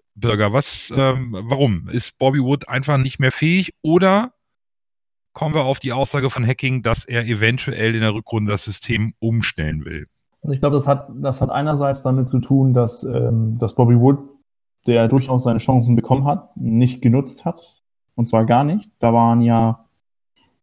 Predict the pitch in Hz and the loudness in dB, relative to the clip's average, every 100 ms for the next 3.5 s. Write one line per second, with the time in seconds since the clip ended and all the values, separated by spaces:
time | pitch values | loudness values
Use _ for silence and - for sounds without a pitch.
0 | _ - 117 123 123 113 113 110 117 113 | _ -4 0 2 4 2 2 -2 -2 -2
1 | 120 117 113 117 117 110 - 113 107 113 | 0 0 0 0 -2 -2 -2 0 2 2
2 | 113 110 117 135 156 - - - 139 113 | 2 2 2 2 0 -4 -10 -4 0 4
3 | 110 110 107 110 | 4 4 2 0